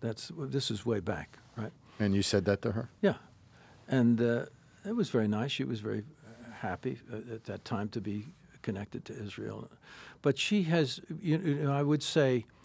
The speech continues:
Speaker 1: when you're young, you know, it's, uh, unfortunately, when we're young, we make mistakes that we have to live with, you know, and, and, and correct, <laughs> you know, for the,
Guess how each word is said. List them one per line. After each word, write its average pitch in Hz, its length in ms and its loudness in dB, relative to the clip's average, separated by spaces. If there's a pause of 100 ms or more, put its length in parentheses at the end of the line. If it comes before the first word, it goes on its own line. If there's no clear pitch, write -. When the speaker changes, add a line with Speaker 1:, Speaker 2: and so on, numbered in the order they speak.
(960)
Speaker 1:
when 170 240 4
you're 165 140 10
young, 127 460 6 (420)
you 131 100 -2
know, 120 240 -4 (200)
it's, - 280 -10
uh, 139 320 -8 (140)
unfortunately, 127 920 2 (200)
when 123 200 -2
we're 117 100 2
young, 117 400 0
we 117 120 2
make 120 300 2
mistakes 110 640 -4 (160)
that - 100 -6
we 117 140 -4
have 123 260 -4
to - 80 -4 (240)
live 120 240 0
with, 110 360 -4 (200)
you 127 60 -8
know, 110 160 -6
and, 139 160 -6
and, 117 360 -4 (720)
and 107 260 -2
correct, 123 680 2 (220)
<laughs> - 260 -12
you 117 120 -2
know, 135 280 -8 (640)
for - 380 -2
the, 113 300 0